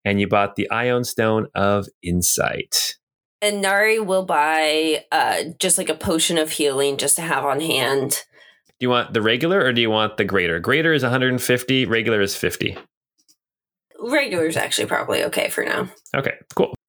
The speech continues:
Speaker 2: So she'll do one of those. And then also we should probably all just grab, like, a set of crampons for the snow.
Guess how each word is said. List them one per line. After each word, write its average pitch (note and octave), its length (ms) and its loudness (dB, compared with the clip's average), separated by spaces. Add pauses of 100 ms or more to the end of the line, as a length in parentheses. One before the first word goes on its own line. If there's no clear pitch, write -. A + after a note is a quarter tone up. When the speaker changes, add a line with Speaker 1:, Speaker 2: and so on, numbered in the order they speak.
Speaker 2:
So E3+ 320 2
she'll A3 160 0
do A#3 160 0
one G#3 160 0
of F#3+ 60 -4
those. G3 200 0
And G#3+ 140 2
then G#3+ 160 2
also G3+ 520 2
we F3+ 120 -2
should F#3+ 220 -2
probably E3 360 0
all D3+ 280 0
just D#3 240 0
grab, B2 360 0
like, B2 300 -2
a - 120 -2
set C3 200 0
of - 120 -2
crampons - 920 -2 (220)
for A#2 260 -2
the A2+ 80 0
snow. - 480 -2